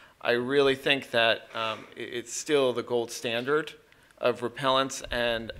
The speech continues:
I, I think whether you really like it or not, you don't wanna get it, you don't wanna get sick. You know what I'm saying? Like, I think it's just better to use deet. That, you know.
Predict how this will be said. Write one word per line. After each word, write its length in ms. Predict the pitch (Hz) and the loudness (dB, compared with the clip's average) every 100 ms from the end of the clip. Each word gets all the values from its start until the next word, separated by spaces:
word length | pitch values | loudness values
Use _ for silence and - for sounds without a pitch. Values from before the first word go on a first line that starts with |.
| - | -8
I, 220 | 113 107 - | -6 -6 -4
I 260 | 113 113 107 | -4 -4 -8
think 420 | - 135 120 - - - _ _ _ _ _ _ _ _ _ _ _ - | -8 -8 -8 -18 -20 -20 _ _ _ _ _ _ _ _ _ _ _ -2
whether 300 | 143 160 175 | 6 8 8
you 400 | 170 165 151 139 131 | 6 2 2 -2 -2
really 220 | 156 151 | 0 2
like 400 | 139 131 127 143 | 4 6 6 6
it 100 | 180 | 4
or 120 | 165 | 4
not, 520 | 160 151 156 156 - 147 | 6 8 10 8 6 -2
you 80 | |
don't 160 | 139 143 | -2 0
wanna 200 | 143 139 | 2 0
get 200 | 131 123 | 2 2
it, 160 | 120 135 | 0 -2
you 80 | |
don't 140 | 135 147 | -4 -2
wanna 120 | 135 | -2
get 140 | 117 | -2
sick. 520 | - 120 - - - - _ _ | -4 -2 -2 -4 -16 -18 _ _
You 100 | - | -8
know 40 | 127 | -4
what 100 | 123 | -4
I'm 120 | 123 | -4
saying? 260 | 135 123 123 | -2 -2 0
Like, 240 | 117 113 | 0 0
I 100 | 123 | -2
think 200 | 147 143 | -2 -4
it's 100 | 131 | -6
just 180 | 127 110 | -8 0
better 300 | 127 127 120 | 2 4 2
to 200 | - 127 | -2 -8
use 760 | 117 120 120 120 117 - - - - _ - | -4 -2 0 0 -2 -4 -6 -10 -20 _ -8
deet. 280 | 117 62 - _ _ _ _ _ _ _ - - | -8 -8 -16 _ _ _ _ _ _ _ -20 -4
That, 220 | 135 123 135 - - | -2 -2 -4 -14 -12
you 120 | 123 | -10
know. 160 | 98 | -10